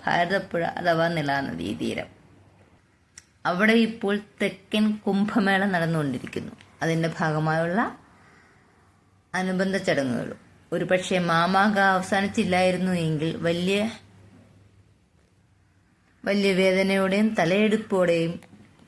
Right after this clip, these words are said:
കേരളം ലോകത്തിന്റെ മുന്നിൽ ഇങ്ങനെ നിറഞ്ഞു നിൽക്കുമായിരുന്നു. ഈ മഹാമാഘമഹം എന്നത് മാമാങ്കം തന്നെയല്ലേ? ഭാരതപ്പുഴയുടെ തീരത്ത് തിരുനാവായയിൽ പന്ത്രണ്ട്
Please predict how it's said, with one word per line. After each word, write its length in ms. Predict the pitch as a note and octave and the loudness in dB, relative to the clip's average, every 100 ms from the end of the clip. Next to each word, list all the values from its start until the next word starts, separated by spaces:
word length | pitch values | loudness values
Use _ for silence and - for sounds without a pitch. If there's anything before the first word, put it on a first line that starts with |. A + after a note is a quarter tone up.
| - - | -10 -2
കേരളം 420 | F#3 F3+ F3 F#3 F#3+ | 2 2 0 -4 -4
ലോകത്തിന്റെ 560 | E3 F3 F#3 F#3 F#3+ F#3+ F3+ | -2 0 0 0 -2 -2 -2
മുന്നിൽ 280 | E3+ F3 E3+ | -2 -4 -4
ഇങ്ങനെ 340 | F#3 F3+ E3+ E3+ | -2 -2 0 -2
നിറഞ്ഞു 340 | E3 E3+ F3+ | 0 0 0
നിൽക്കുമായിരുന്നു. 760 | E3+ C#3 C#3+ B2 - - - - _ _ _ _ _ _ _ _ _ _ _ _ | -2 -4 -6 -6 -6 -8 -12 -18 _ _ _ _ _ _ _ _ _ _ _ _
ഈ 340 | G#3 G#3+ A3 - - _ - | -2 0 0 -4 -16 _ 0
മഹാമാഘമഹം 1500 | G3 G#3+ A#3 A#3+ A#3+ A3 G#3+ G#3+ - A#3 G#3 G3+ - F#3+ - - | 2 2 4 2 4 6 6 4 4 4 4 2 0 -2 -4 -2
എന്നത് 440 | F#3 E3 C#3+ F#3 - G3+ | 2 2 2 0 -2 0
മാമാങ്കം 680 | F3+ F3 F3+ F3 F#3 F3+ | 2 4 4 4 4 4
തന്നെയല്ലേ? 460 | F#3 G3 G#3 F#3 - - - - - - - | 4 4 4 4 0 -4 -16 -20 -20 -14 0
ഭാരതപ്പുഴയുടെ 720 | F#3 G#3+ G#3+ A3+ A#3 A3+ G#3 | 2 4 4 4 6 6 4
തീരത്ത് 480 | G3+ D#3 E3 E3 A3+ G#3+ | 2 2 2 2 2 2
തിരുനാവായയിൽ 840 | F3+ E3+ G3 F#3+ E3+ D#3 D#3 G#3 A3 | 0 2 4 4 4 4 2 0 2
പന്ത്രണ്ട് 440 | F#3 F#3 G3+ G#3+ | 2 4 4 6